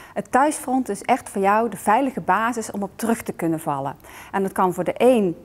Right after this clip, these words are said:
een hecht kerngezin zijn en voor de ander is dat een losse groep aan vrienden. Maar het is juist zo belangrijk in deze tijd van crisis om die sociale verbinding, om die, die, die connectie die je met elkaar hebt, om dat goed te houden.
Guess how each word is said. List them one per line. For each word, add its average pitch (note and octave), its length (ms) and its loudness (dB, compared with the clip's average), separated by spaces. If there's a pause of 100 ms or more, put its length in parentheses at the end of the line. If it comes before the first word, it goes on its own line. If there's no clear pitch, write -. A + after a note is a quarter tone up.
een F3+ 140 -2
hecht A#3 320 0 (220)
kerngezin A#3+ 640 2
zijn F#3+ 320 0 (220)
en G#3 80 -6
voor G3 80 0
de F#3 120 4
ander G#3+ 380 0
is G#3+ 160 -2
dat F#3+ 220 0
een E3+ 260 0
losse A3 320 0
groep G3 280 0
aan F3+ 160 0
vrienden. D#3+ 480 0 (280)
Maar F3+ 80 0
het F3+ 100 -8
is F#3 120 -6
juist C4+ 320 2
zo A#3 120 0
belangrijk A3 600 0
in F3 120 -4
deze B3+ 320 2
tijd G3+ 240 0
van D#3+ 160 -4
crisis B3 460 0 (260)
om F#3+ 160 -2
die F#3 100 -2
sociale B3 580 0
verbinding, A#3 540 0
om F3 160 0
die, E3 200 0 (280)
die, D#3+ 380 -2
die E3 160 -4
connectie B3 480 2
die A3+ 140 0
je A3+ 100 0
met G#3 140 0
elkaar F#3+ 400 -2
hebt, F3+ 200 -2 (220)
om E3 180 -2
dat B3 280 0
goed - 400 0
te - 80 -10
houden. D3+ 460 -6